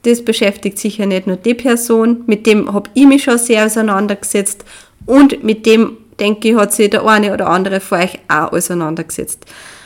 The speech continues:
Ähm, Thema ist, ohne Tracken essen und wissen, wann es zu viel ist. Und das ist einfach so, äh, ja, das Thema ohne Tracken, mit, auf das gehe ich dann auch noch ein.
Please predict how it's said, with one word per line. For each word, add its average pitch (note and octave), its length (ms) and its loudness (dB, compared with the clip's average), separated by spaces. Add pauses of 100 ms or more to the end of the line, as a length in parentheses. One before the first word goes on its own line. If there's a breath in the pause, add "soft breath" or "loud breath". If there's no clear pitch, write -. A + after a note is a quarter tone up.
(260 loud breath)
Ähm, G3 560 2 (240)
Thema B3+ 420 4
ist, B3 380 0 (260)
ohne B3+ 300 2
Tracken G#3 420 -2
essen A3+ 640 -2 (180)
und F#3 200 -4
wissen, G#3+ 300 0
wann F#3+ 140 0
es F3+ 160 -4
zu - 120 -10
viel F3 360 -4
ist. - 340 -10 (580 soft breath)
Und F3+ 140 -4
das F#3+ 120 -2
ist G3+ 140 -2
einfach G3 340 0
so, F#3 380 -2
äh, F3+ 280 2 (560 loud breath)
ja, A3 360 2 (280)
das F#3+ 320 -2
Thema A3 420 2
ohne G#3+ 260 0
Tracken, G#3+ 400 -2
mit, A3+ 160 0 (220)
auf G3 160 -6
das G#3 240 -2
gehe F#3+ 140 0
ich F3+ 40 -4
dann F#3+ 200 -2
auch F#3 160 2
noch A3+ 120 0
ein. G#3+ 300 0